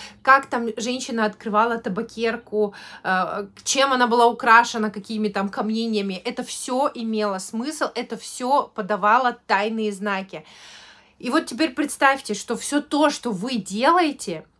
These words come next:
это тоже может подавать тайные знаки. Ну, понятно, что сейчас у нас нет такого языка жестов, языка знаков, украшений, но вы, когда создаёте украшения, вот, ну, вы вспомните, когда вам делаю-, э, делают заказ, когда заказывают украшения именно на заказ,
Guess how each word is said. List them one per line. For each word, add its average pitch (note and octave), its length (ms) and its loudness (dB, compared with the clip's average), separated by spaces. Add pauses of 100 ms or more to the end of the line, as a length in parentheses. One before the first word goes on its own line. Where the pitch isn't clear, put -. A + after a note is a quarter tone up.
это B3+ 240 -4
тоже B3+ 640 0
может A#3 600 -2
подавать G#3 720 0
тайные F#3 480 -4
знаки. A3 540 -2
Ну, - 220 -10 (540)
понятно, C#4+ 340 0
что A#3+ 160 -8
сейчас A#3 300 -4
у A3 40 -4
нас F#3+ 120 -8
нет B3+ 160 -10
такого F3+ 220 -8
языка F#3+ 400 -4
жестов, A3 480 -6
языка G3 400 -4
знаков, G#3 500 0
украшений, A3+ 600 -8
но G3+ 280 -2 (880)
вы, C4+ 180 0
когда C4+ 260 -2
создаёте B3 540 -4
украшения, D4 500 -2
вот, G3+ 220 -4
ну, C4+ 140 -2
вы G#3+ 120 -6
вспомните, A3+ 600 0
когда G3 320 2
вам C#4 160 -2
делаю-, G#3+ 640 -2
э, - 20 -4
делают C4 320 0
заказ, A3+ 480 0
когда A#3 240 -4
заказывают A#3 540 0
украшения G#3+ 540 -4
именно A3+ 440 -2
на B3 140 0
заказ, B3 560 0